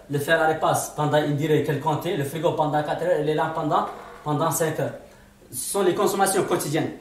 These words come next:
Le facture à payer, c'est la facture qui correspond à la consommation par mois, trente, pendant trente jours.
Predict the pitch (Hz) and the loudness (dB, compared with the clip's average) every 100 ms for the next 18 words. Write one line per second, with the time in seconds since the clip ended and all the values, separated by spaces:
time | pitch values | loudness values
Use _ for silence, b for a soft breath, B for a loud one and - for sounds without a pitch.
0 | B - 151 185 226 - 233 202 - - | B -4 -2 4 4 4 0 0 -2 -12
1 | - - - - 160 156 190 190 214 - | -20 -20 -20 -6 -2 0 0 -2 -2 -6
2 | - - 175 170 - 165 220 214 165 143 | -10 -6 4 4 6 2 0 -6 -6 0
3 | 202 185 - 190 170 196 180 180 180 - | 0 0 2 4 4 2 0 4 4 4
4 | 220 214 175 165 156 127 - - 175 160 | 0 4 4 6 4 0 -2 0 0 2
5 | 170 165 175 170 170 135 127 | 2 4 4 2 0 0 -4